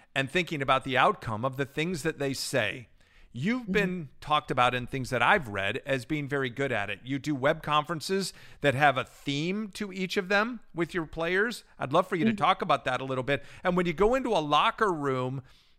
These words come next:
Speaker 1: how do you engage them and keep their attention in a world where there is so much distraction?
Speaker 2: Yes, well, I've tried to, and, you know, with our Zooms,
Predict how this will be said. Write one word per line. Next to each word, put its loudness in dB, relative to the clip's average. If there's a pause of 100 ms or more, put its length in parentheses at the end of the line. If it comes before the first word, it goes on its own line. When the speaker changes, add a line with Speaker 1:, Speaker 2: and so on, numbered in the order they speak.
(120)
Speaker 1:
how 2
do 0
you 0 (360)
engage 0
them 0 (220)
and -2
keep -4
their 2
attention -4
in -6
a -2
world 2
where 2
there 0
is -2
so -2 (200)
much -4
distraction? -8 (1200)
Speaker 2:
Yes, 4
well, 2
I've 8
tried 8
to, 0
and, 0
you 4
know, 4
with 2
our 6
Zooms, 0